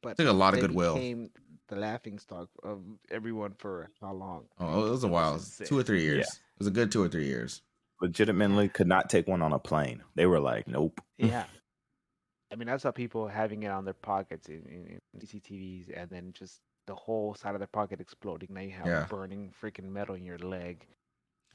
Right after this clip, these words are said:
Speaker 1: <laughs>
Speaker 2: I used to work with a Tesla, uh, not a Tesla, a, uh, <laughs> a Samsung diehard, and he had the, uh, the Note seven. He did not wanna give it up. He had, like, one of the original Note sevens.
Speaker 3: Dang.
Speaker 2: Yeah.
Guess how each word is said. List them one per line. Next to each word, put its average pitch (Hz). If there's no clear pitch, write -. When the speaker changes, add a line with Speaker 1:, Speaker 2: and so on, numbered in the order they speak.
Speaker 1:
<laughs> 135
Speaker 2:
I 90
used 127
to 110
work 92
with 90
a 82
Tesla, 90
uh, 87
not 101
a -
Tesla, 71
a, 90
uh, 85
<laughs> 110
a 110
Samsung 110
diehard, 85
and 92
he 113
had 92
the, 90
uh, 78
the 85
Note 87
seven. 76
He 101
did 85
not 80
wanna 78
give 76
it 73
up. 67
He 104
had, 92
like, 85
one 92
of 90
the 82
original 80
Note 73
sevens. 58
Speaker 3:
Dang. 65
Speaker 2:
Yeah. 71